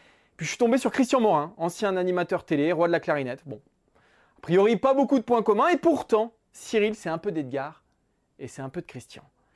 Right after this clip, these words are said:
Cyril, c'est un des plus grands penseurs de la complexité de la chose footballistique, et certaines de ses citations resteront dans l'histoire.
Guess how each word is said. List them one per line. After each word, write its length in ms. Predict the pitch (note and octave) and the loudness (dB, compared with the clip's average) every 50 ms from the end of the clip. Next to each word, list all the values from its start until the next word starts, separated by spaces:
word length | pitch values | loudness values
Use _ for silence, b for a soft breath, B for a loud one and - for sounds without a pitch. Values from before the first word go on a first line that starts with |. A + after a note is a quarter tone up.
| _ _ _ _ _ _ _ _ | _ _ _ _ _ _ _ _
Cyril, 380 | - - - A3+ A3 A3 C4 B3+ | -14 -6 -2 0 2 2 0 0
c'est 120 | - - G#3+ | 0 0 0
un 80 | G#3 | 2
des 80 | G3 F#3+ | 2 0
plus 160 | - G#3+ G#3+ | 0 -2 -2
grands 200 | E3+ F3 A3 A#3 | 0 2 0 0
penseurs 340 | G#3 A3 G3 - - G#3+ G#3 | 0 -2 -4 -2 -2 -2 0
de 40 | F#3+ | 0
la 80 | E3+ D#3 | 0 -2
complexité 640 | - G#3 F#3 - G3+ F3+ - - G3 D#3+ - F#3 | -2 -8 -6 -4 -6 -6 -6 -10 -10 0 0 0
de 60 | F3 E3+ | 2 2
la 80 | D3+ | -2
chose 240 | C#3+ - F3 D#3+ - | -2 -2 -6 -6 -6
footballistique, 680 | - E3 C#3 C3 C#3+ C3+ B2+ - - - C3 - - b b b b b b b - | -8 -10 -6 -6 -6 -6 -6 -12 -14 -16 -16 -16 -16 b b b b b b b 0
et 60 | E3 | 0
certaines 440 | D#3 - B3+ A3 - - A#3 A3+ G#3+ | 2 2 -2 -2 0 0 0 2 2
de 80 | G#3 | 0
ses 160 | G3+ - F#3 E3 | 0 0 -4 -6
citations 560 | - - - F#3 - F#3 D#3+ - - F3+ F3 | -6 -8 -12 -4 -4 -4 -4 -4 -6 -6 -4
resteront 440 | D#3 D3 - - - C#3+ C3+ D#3 D3+ | -4 -6 -8 -6 -8 -8 -6 -6 -6
dans 100 | C#3 C3 | -6 -6
l'histoire. 480 | B2+ - - - C#3+ C#3 C#3+ D3 - | -8 -10 -10 -4 -2 0 0 0 -2